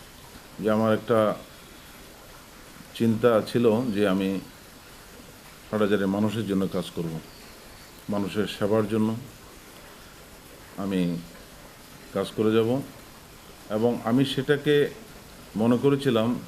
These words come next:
যে আর্তমানবতার সেবায় বৃহত্তর পরিসরে কাজ করার জন্য একটি মাত্র পথ, সেটা হচ্ছে রাজনৈতিক সংগঠন। কোনো একজন মানুষ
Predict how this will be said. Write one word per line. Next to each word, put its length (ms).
যে 240
আর্তমানবতার 760
সেবায় 280
বৃহত্তর 680
পরিসরে 380
কাজ 160
করার 200
জন্য 200
একটি 360
মাত্র 560
পথ, 180
সেটা 240
হচ্ছে 180
রাজনৈতিক 480
সংগঠন। 340
কোনো 180
একজন 260
মানুষ 400